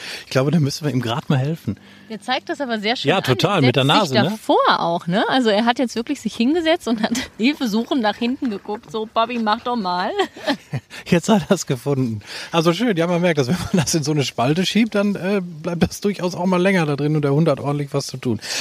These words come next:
Speaker 1: Also Thema, Thema Anleihen, ganz wichtig, ne, damit halt nichts passiert. Ich meine, jeder träumt davon, irgendwie, weiß ich nicht, so einen Hund zu haben wie Lassie, ne, der läuft dann und man guckt abends im Sonnenuntergang unter die,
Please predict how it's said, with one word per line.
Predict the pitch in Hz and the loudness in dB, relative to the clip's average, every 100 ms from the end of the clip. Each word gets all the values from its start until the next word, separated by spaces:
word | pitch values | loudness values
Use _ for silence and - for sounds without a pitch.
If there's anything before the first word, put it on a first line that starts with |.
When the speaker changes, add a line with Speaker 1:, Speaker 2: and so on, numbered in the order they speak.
| - | -6
Speaker 1:
Also | - 156 143 - - - - 113 | 0 2 2 0 -14 -18 -10 2
Thema, | 175 180 156 139 | 4 4 4 2
Thema | 175 151 | 2 4
Anleihen, | 139 175 160 156 | 2 4 4 4
ganz | 143 131 | 4 2
wichtig, | 160 - 156 | -2 -2 0
ne, | 156 151 | 2 4
damit | 147 147 - 123 | 2 0 -4 -6
halt | 143 143 120 139 139 | -4 -4 -6 -12 -10
nichts | 147 - | -10 -8
passiert. | 131 - 151 | -6 -4 -4
Ich | 143 | 0
meine, | 156 135 - - | 2 0 -4 -2
jeder | 196 185 165 | 2 4 2
träumt | - 165 165 165 | 2 4 4 2
davon, | 147 151 143 | 0 0 0
irgendwie, | 151 139 131 | 0 0 0
weiß | 139 | 0
ich | 131 | -2
nicht, | 139 | -4
so | - | -2
einen | 135 | 0
Hund | 160 151 | 0 0
zu | 151 | 0
haben | 131 143 135 | 0 0 -2
wie | 127 | 0
Lassie, | 127 151 151 | 0 0 -2
ne, | 139 151 | 0 2
der | 147 139 | 2 2
läuft | 127 143 135 - | 2 2 0 0
dann | 131 135 | 0 0
und | 131 | 0
man | 131 127 | 0 0
guckt | - 160 - | 0 -2 0
abends | 104 139 135 139 | 0 4 4 2
im | 131 | 2
Sonnenuntergang | 123 135 135 123 120 123 127 135 | 2 4 2 2 2 2 2 2
unter | 127 | 2
die, | 127 | 2